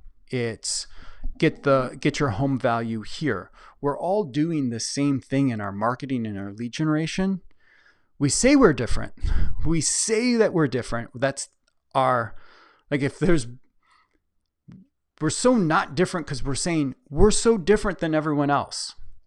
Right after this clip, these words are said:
but yet all of our marketing is the same, except that we say that we're different. All of our lead generation looks the same, except that we say that we're different. We're all making the same offers on the front end.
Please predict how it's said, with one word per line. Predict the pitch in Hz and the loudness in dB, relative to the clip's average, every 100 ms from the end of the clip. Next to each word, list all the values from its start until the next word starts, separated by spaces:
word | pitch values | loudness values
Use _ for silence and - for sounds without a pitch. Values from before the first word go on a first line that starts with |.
| _ | _
but | 156 - | -6 -2
yet | 151 143 - _ | 0 0 -4 _
all | 143 147 | 4 4
of | 131 | 4
our | 131 | 0
marketing | 123 131 143 - - 87 - | 2 2 2 0 -10 -16 -20
is | - 123 - | -10 -10 -8
the | 110 | -10
same, | - 104 - | -10 -12 -14
except | 123 - 127 | -14 -12 -10
that | 117 - | -4 0
we | - | 2
say | - 139 | 2 -2
that | 110 - | -2 -4
we're | 110 | -6
different. | 135 - - - - - _ | -4 -6 -8 -12 -18 -20 _
All | 127 | -2
of | 127 | 0
our | 139 | 0
lead | 139 139 | 0 0
generation | 143 131 139 196 185 120 | 0 0 2 0 0 -4
looks | 113 - | -6 -10
the | |
same, | 120 117 107 - | -12 -12 -14 -16
except | 135 - 214 - | -12 -6 -6 -6
that | 180 | -4
we | 180 | -4
say | - 151 135 131 - - _ _ | -2 -4 -4 -6 -12 -20 _ _
that | 123 127 | -10 -8
we're | 123 107 | -10 -6
different. | - 175 - 110 - _ _ _ - | -2 0 0 -4 -12 _ _ _ -8
We're | 131 143 | -2 -2
all | - 170 180 | 0 0 2
making | 180 165 151 | 0 0 0
the | 127 | 0
same | - 147 147 139 | -2 -2 -2 -2
offers | 135 135 127 123 113 - | 0 2 2 -2 -4 -6
on | 131 120 | -6 -6
the | 110 | -4
front | - 131 113 - | -4 -4 -4 -6
end. | 127 - | -10 -10